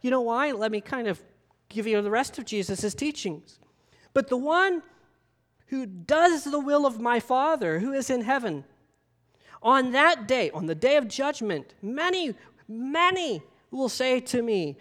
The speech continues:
'Lord, Lord, did we not prophesy in your name? Did we not cast out demons in your name?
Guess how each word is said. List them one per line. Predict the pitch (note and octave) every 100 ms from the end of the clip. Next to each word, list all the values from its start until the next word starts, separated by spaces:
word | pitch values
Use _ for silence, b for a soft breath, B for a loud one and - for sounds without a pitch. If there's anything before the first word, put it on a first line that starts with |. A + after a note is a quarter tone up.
| B
'Lord, | A3+ D4+ E4+ A#3+
Lord, | C4 E4+ B3 B B
did | E3 A3
we | C#4 C#4+
not | C#4+ C#4+
prophesy | - C#4 D#4+ F#4 - D#4 D4 C4+
in | B3+
your | A#3
name? | A3+ G#3+ G3
Did | C4+
we | D#4+
not | D#4 D#4 D#4
cast | D4+ E4 E4
out | D4+
demons | B3+ F4+ G4 E4+
in | C4 C4
your | B3
name? | A#3+ A3+ F#3+